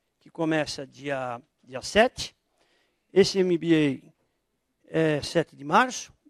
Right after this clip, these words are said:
ele é um M B A em gestão de projetos, ele é compartilhado com o M B A de gestão empresarial,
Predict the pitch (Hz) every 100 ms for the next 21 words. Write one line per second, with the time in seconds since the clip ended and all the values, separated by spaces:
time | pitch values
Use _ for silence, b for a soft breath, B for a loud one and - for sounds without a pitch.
0 | _ 160 160 160 151 147 - - 143 160
1 | 151 147 143 131 139 143 123 151 151 127
2 | 208 233 _ _ _ _ 165 165 - 185
3 | 196 180 - 165 156 143 131 - 151 151
4 | 147 139 139 143 127 139 - 143 139 120
5 | 131 127 139 139 202